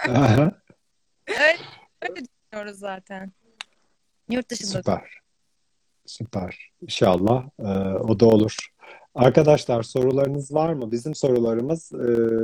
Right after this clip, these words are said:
Speaker 1: biraz biraz bu kadar, e, aslında.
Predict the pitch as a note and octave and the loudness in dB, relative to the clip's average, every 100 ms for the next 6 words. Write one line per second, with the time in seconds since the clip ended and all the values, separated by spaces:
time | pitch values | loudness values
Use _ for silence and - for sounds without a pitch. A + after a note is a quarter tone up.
0 | A2 - - D3+ C3+ D3 C3+ B2 A2 A#2+ | -4 -12 -20 -14 2 6 8 6 4 2
1 | C#3 D3+ C3+ - C#3+ A2+ G#2 - _ A2+ | 2 0 -6 -2 -2 0 -8 -12 _ -14
2 | A2 G#2 G#2 A#2 - A2+ - A#2 A2+ C3+ | -10 -8 -8 -10 -4 -4 -2 -2 2 2
3 | F3+ | 2